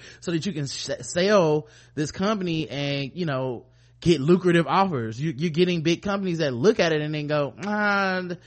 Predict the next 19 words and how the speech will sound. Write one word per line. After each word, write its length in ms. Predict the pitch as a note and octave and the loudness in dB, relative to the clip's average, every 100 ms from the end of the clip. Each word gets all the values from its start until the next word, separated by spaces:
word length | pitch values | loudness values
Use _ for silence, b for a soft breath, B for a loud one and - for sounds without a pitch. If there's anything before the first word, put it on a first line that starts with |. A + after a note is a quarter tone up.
| B B B | B B B
this 160 | A#3+ | -4
looks 160 | C#4 A3+ | -2 4
like 160 | F#3 D3+ | 2 4
fool's 320 | F3+ D#3 C3+ | 2 4 2
gold. 400 | B2+ G#2+ F#2 - _ _ b b b | -2 -4 -6 -12 _ _ b b b
Like, 120 | - E3 | -2 2
I 100 | G3+ | 4
don't 120 | A3 | 4
want 140 | G3+ | 4
the 80 | E3+ | 2
headache 320 | E3+ D#3+ D3+ | 2 2 2
of 80 | C3+ | -2
cleaning 320 | - D#3 D3 | -2 -2 -2
up 100 | C#3+ | -4
the 60 | B2 | -6
shit 260 | - C#3 | -8 -6
you 80 | D#3+ | -6
couldn't 300 | C#3+ C#3 A2 | -2 -4 -4
do." 260 | F#2 D#2+ | -10 -12